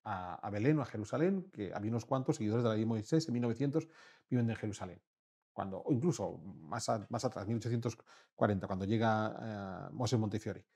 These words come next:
Y le preguntas, "¿Tú qué eres? ¿Tú cómo te defines?". Pues te diría, "Pues palestino". "No, pero es que tú eres judío". "Ya, pero es que vivo en Palestina". Entonces, si tú quieres que te dé una categoría, o sea, te pone una categoría religiosa, que es judío, y te pone una categoría geográfica, que es palestino. Entonces, claro, un judío de mil ochocientos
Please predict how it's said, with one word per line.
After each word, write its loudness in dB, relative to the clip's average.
Y 10
le 12
preguntas, 2
"¿Tú 4
qué 2
eres? -2
¿Tú -6
cómo 2
te 0
defines?". -6
Pues -8
te -6
diría, -6
"Pues -18
palestino". -8
"No, 2
pero 4
es -2
que -10
tú -4
eres -2
judío". -2
"Ya, -10
pero -12
es -12
que -6
vivo -2
en -6
Palestina". -8
Entonces, -2
si -2
tú -8
quieres -2
que -14
te -4
dé 0
una 0
categoría, 0
o 0
sea, -2
te 0
pone 6
una 8
categoría 4
religiosa, 4
que -4
es -2
judío, 4
y -2
te -2
pone 0
una 2
categoría 2
geográfica, 0
que -4
es -12
palestino. 0
Entonces, 0
claro, 4
un 2
judío 4
de -2
mil 0
ochocientos -2